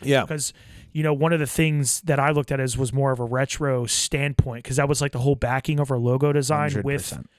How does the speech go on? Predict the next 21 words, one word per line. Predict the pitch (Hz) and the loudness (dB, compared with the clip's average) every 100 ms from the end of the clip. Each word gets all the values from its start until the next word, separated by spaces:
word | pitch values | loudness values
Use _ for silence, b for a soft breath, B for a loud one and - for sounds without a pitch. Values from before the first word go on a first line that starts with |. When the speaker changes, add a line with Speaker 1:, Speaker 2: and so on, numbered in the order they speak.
| _ | _
Speaker 2:
with, | 131 151 - 151 | 2 4 4 2
with | 156 | 2
the | 151 | 0
design | 139 123 143 151 | -2 0 2 2
of | 135 | 0
the | |
wrap, | 123 127 143 160 160 - | 0 0 0 -2 -8 -6
you | 160 | -2
know, | 131 123 | 0 0
by | 123 131 | -2 -4
Nicky | 131 131 | -4 -4
J, | 120 127 143 | -2 -2 -2
'cause | 123 117 | -2 -2
he | 139 | 0
did | 147 | 0
our | 120 | 0
wrap, | 117 123 156 - | 0 0 0 0
he | 135 | -2
did | 127 120 | 0 0
our | 117 | 2
logo, | 127 147 156 151 | 2 4 2 2